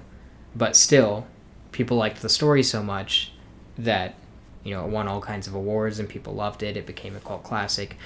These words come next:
I feel like Control is kind of the same thing. And it's like, at what point do we, as an industry and as gamers, at what point do we draw the line? At what point do we say, "Okay,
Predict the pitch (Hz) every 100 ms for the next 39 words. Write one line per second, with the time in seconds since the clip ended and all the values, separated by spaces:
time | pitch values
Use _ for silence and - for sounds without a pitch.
0 | - - 120 135 120 123 - 135 123 117
1 | - 113 107 101 117 104 101 - 113 95
2 | - - - - - - - - 113 110
3 | 120 107 - 120 120 135 - 139 127 127
4 | 123 117 131 131 117 120 117 - - -
5 | - - - - 120 117 110 147 139 113
6 | - 98 104 120 - - 123 113 113 104
7 | 110 127 139 107 101 104 - - - -
8 | - - - - 117 110 127 - 135 117
9 | 113 113 117 110 107 107 113 101 98 110
10 | 104 113 - - - - 131 120 117 113
11 | 110 - 113 107 110 113 120 104 101